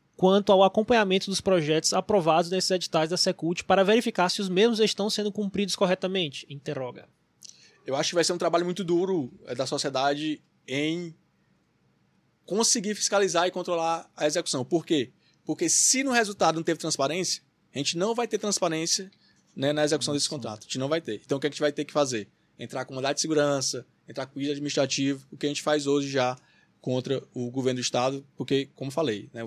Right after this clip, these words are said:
Speaker 2: tanto o governo do Estado como a Assembleia são aquelas caixas pretas que a gente tá querendo
Speaker 1: Então,
Speaker 2: acabar
Speaker 3: Cara,
Speaker 2: aqui no
Speaker 3: é,
Speaker 2: Estado do
Speaker 3: é,
Speaker 2: Piauí.
Speaker 3: é, é tanta coisa, são tantos setores, são tantas coisas pra você ir evoluindo,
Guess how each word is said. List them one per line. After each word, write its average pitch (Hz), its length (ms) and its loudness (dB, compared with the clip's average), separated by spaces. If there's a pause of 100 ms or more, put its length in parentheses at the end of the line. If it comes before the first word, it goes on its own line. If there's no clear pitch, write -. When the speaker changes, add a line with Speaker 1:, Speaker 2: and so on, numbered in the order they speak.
Speaker 2:
tanto 143 160 -2
o 135 40 -8
governo 147 200 0
do 131 40 -2
Estado 123 320 -2
como 120 220 -10
a 117 40 -6
Assembleia 117 480 -6 (260)
são 131 160 -6
aquelas 127 320 -2
caixas 127 340 -4
pretas 123 300 -4
que 131 60 -8
a - 20 -6
gente - 160 -10
tá 117 240 -2 (340)
querendo 117 260 -2
Speaker 1:
Então, 123 100 2
Speaker 2:
acabar 120 260 0
Speaker 3:
Cara, 160 140 6
Speaker 2:
aqui 135 80 4
no 135 60 6
Speaker 3:
é, 135 40 8
Speaker 2:
Estado 135 220 4
do - 20 -2
Speaker 3:
é, 131 60 -2
Speaker 2:
Piauí. 120 240 0
Speaker 3:
é, 127 220 -6
é 123 40 -4
tanta 185 320 -4
coisa, 135 340 -2
são 131 200 -2
tantos 151 340 -4
setores, 139 520 -2
são - 260 -10
tantas 165 280 -14
coisas 170 160 -8
pra 170 120 -6
você 160 400 -8
ir 160 220 -6
evoluindo, 156 760 -2